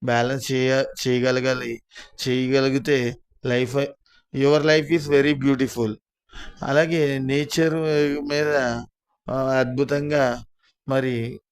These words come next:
చక్కనైన పాట కూడా మేము తయారు చేస్తున్నాము. అది మీకు త్వరలోనే మేము వినిపిస్తాము. మా, ఎందుకంటే చెట్లు మాట్లాడుతున్నాయి,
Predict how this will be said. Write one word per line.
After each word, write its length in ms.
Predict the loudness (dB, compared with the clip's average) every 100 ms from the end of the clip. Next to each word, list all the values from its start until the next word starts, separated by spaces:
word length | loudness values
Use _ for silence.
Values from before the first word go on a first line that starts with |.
| _ _ _ _ -14
చక్కనైన 720 | -8 -6 -6 -2 0 2 0
పాట 360 | -2 0 0 0
కూడా 260 | 0 2 2
మేము 320 | 0 -2 -4
తయారు 400 | -2 0 0 2 0
చేస్తున్నాము. 680 | -2 -2 -2 0 0 -4 -8 -14 -16 -6
అది 220 | -2 0 -2
మీకు 300 | -2 -2 -2
త్వరలోనే 600 | 0 0 2 2 2 0
మేము 220 | -2 -4
వినిపిస్తాము. 840 | -4 -4 -6 -4 -2 0 -2 -4 -10 -18 -18 -12 -4
మా, 200 | -2 0
ఎందుకంటే 600 | 0 0 0 0 2 0 0
చెట్లు 500 | -6 -4 0 2 2
మాట్లాడుతున్నాయి, 920 | 2 0 2 0 2 0 0 0 -2